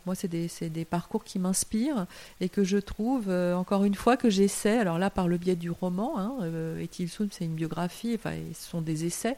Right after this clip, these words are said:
mais là c'est vraiment par le biais du roman parce que je trouvais que c'était intéressant aussi de la, de la romancer, parce que c'est un ar-, un archétype féminin aussi, si on la prend, on peut la prendre comme un,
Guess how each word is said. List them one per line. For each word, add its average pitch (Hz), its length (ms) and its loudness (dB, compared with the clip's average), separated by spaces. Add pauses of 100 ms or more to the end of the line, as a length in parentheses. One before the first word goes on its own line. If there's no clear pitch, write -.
mais 170 120 -2
là 185 120 0
c'est - 140 -4
vraiment 180 300 -2
par 180 140 0
le 170 80 0
biais 175 140 -2
du 170 120 0
roman 185 320 0
parce 277 120 -6
que - 80 -16
je - 100 -10
trouvais 180 200 -4
que - 80 -8
c'était 196 220 -4
intéressant 214 640 0
aussi 220 280 -4
de 175 100 -2
la, 170 280 -2 (220)
de 180 80 0
la 175 100 4
romancer, 185 600 0 (460)
parce 185 120 -6
que 208 120 2
c'est 226 100 4
un 196 100 2
ar-, 196 220 0
un 190 160 2
archétype - 480 0
féminin 214 540 0
aussi, 170 280 -4
si - 160 -6
on 165 80 -2
la 165 140 0
prend, - 220 -2
on 190 40 0
peut 190 140 2
la 175 100 4
prendre 196 300 0
comme 160 220 -2
un, 156 160 -6